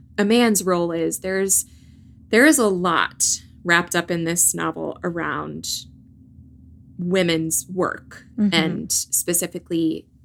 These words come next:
Speaker 1: caring for others in that sort of gentle, compassionate way that Anne does. And I think that that's something we're really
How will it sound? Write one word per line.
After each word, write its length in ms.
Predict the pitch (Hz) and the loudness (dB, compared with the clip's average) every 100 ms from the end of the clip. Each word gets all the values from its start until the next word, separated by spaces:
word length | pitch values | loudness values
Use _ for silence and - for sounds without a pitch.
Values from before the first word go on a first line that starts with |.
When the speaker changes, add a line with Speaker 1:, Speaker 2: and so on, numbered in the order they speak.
| - - | -20 -14
Speaker 1:
caring 720 | - 202 170 - - 196 214 | -8 -4 -4 -6 -8 -10 -12
for 240 | - 175 - | -10 -8 -6
others 440 | 160 - - - | -8 -8 -6 -6
in 100 | 175 170 | -6 -8
that 160 | - | -6
sort 180 | - 170 | -6 -6
of 120 | 165 | -8
gentle, 400 | - 165 160 160 | -6 -6 -8 -12
compassionate 640 | 160 165 - 160 - 175 175 | -14 -16 -12 -10 -8 -8 -10
way 120 | 170 | -10
that 160 | 160 170 | -12 -14
Anne 180 | 160 | -16
does. 380 | 160 160 156 - - - - - - | -14 -14 -8 -8 -10 -20 -20 -20 -16
And 100 | 208 | -8
I 80 | 208 | -8
think 280 | - 202 214 | -8 -8 -6
that 120 | 247 | -4
that's 180 | 269 - | -4 -4
something 340 | 240 240 208 | -6 -6 -6
we're 180 | 190 185 | -4 -6
really 1000 | 175 175 175 180 170 165 165 170 165 | -6 -6 -2 0 0 0 0 0 -2